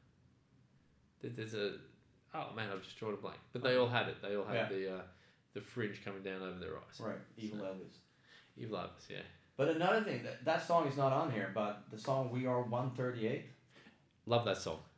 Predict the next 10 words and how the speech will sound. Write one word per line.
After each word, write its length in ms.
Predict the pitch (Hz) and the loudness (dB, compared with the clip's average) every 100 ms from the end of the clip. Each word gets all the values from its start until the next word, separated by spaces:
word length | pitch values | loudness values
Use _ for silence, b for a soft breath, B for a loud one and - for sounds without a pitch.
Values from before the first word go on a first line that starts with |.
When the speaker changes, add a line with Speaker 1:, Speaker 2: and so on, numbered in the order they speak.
| _ - - | _ -20 -2
Speaker 2:
Love 220 | 117 143 | 2 2
that 220 | 156 151 - | 2 -2 -2
song, 460 | 143 143 147 147 - - _ _ - | 0 0 0 -4 -10 -20 _ _ -4
but 160 | 104 | -4
I 120 | 104 110 | -2 -4
have 140 | 104 | -2
never 420 | 107 113 123 127 | -2 0 0 0
been 180 | 139 127 | -2 -2
able 240 | 120 120 | -2 -2
to 120 | 120 | -4